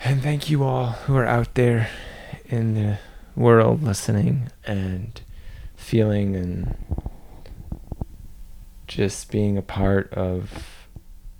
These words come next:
what we're trying to do here. And as always, if you have any questions, comments, ideas, reflections, please send them our way at connect at council of fathers dot com.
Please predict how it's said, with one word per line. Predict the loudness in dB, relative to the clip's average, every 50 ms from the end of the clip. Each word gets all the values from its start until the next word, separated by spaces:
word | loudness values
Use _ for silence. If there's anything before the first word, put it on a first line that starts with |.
| -18 -14 -6
what | -2 -2 0 0
we're | -2
trying | -4 -2 0 0 2 2
to | 2 2
do | 2 2 2 2
here. | 0 0 -2 -2 -2 -4 -6 -10 -14 -16 -18 -18 -20 -20 -20 -20 -20 -20 -20 -16 -8 -4
And | -2 -2 0 0 0 -2 -2 -4 -4 -6 -8 -12 -18 -18 -18 -18 -16 -14 -8 -2
as | -2 0 2
always, | 4 4 6 6 6 6 4 4 2 2 0 -2 -4 -4
if | -6 -6 -6 -4
you | -2 -2
have | 0 0 0 0
any | 0 0 0 0 0 0 -2 -2 -4 -6 -6
questions, | -6 -4 -4 -4 -4 -4 -4 -4 -4 -4
comments, | -4 -2 0 0 0 0 -2 -2 -4 -4 -4
ideas, | -4 -4 -2 -2 -2 0 0 0 -2 -4 -4
reflections, | -6 -6 -4 -2 -2 -2 -2 -4 -4 -2 -2 -2 -2 -4 -6 -8 -12 -14 -16 -18 -20 -18 -18 -18 -20 -20 -20 -20 -20 -16
please | -8 -2 0 2 2 0
send | 0 0 0 2 2 2 0
them | 0 -2 -2 -2 -2
our | -2 -2 -2 0
way | 0 2 2 2 2 2
at | 2 0 -4 -6
connect | -8 -6 -2 0 0 2 2 0 0 -2 -6 -10 -8 -10 -14 -12 -8
at | -8 -10 -8 -6
council | -4 -2 -2 -2 -2 -2 -2 -2 -2
of | -2 -2
fathers | -2 -4 -2 -2 -2 -2 -2 -2
dot | -4 -4 -6 -6 -6
com. | -2 0 0 2 2 2 0 -2 -4